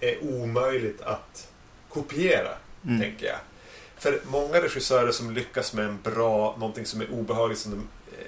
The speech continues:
Speaker 1: ja, men japanska skräckfilmer, kan man som förstå vad det är de använder som gör det obehagligt.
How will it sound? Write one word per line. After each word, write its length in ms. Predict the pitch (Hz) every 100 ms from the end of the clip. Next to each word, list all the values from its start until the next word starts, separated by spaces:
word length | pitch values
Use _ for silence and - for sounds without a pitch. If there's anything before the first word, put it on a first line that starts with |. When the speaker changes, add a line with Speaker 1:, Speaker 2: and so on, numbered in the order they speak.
| -
Speaker 1:
ja, 60 | 117
men 140 | 113
japanska 640 | 113 - - 113 110 -
skräckfilmer, 760 | 110 - 107 - - 104 101 101 - - -
kan 100 | 113
man 100 | 107
som 180 | 113 113
förstå 540 | - - - 143 117
vad 140 | 110
det 60 | 110
är 240 | 113 120 110
de 160 | 110
använder 640 | 135 123 110 123 120 101 95
som 200 | - 107
gör 180 | 98
det 60 | 98
obehagligt. 580 | 98 95 95 101 101